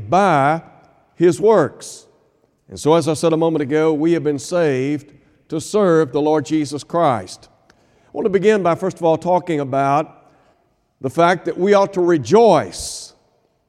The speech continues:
in serving the Lord. One of the great Psalms is Psalm one hundred. The psalmist said in Psalm one hundred in verse two, "Serve the Lord with gladness."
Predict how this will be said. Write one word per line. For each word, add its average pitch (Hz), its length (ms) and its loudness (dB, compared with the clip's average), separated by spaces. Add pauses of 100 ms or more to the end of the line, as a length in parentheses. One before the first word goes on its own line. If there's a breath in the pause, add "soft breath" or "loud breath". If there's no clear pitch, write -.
in 160 240 0
serving 165 540 0
the 151 100 -2
Lord. 139 540 -2 (760)
One 220 140 -4
of 214 40 -8
the 196 80 0
great 170 220 0
Psalms 156 600 -2
is 139 160 -4
Psalm 165 380 -4
one 160 180 -2
hundred. 139 540 -8 (640)
The 131 100 -14
psalmist 214 560 0
said 175 320 0
in 160 140 -2
Psalm 180 400 -2
one 170 180 0
hundred 151 600 -4 (360)
in 151 240 0
verse 165 300 0
two, 147 500 -2 (840)
"Serve 226 580 2
the 196 120 2
Lord 170 680 2 (180)
with 139 360 -2
gladness." 151 960 -2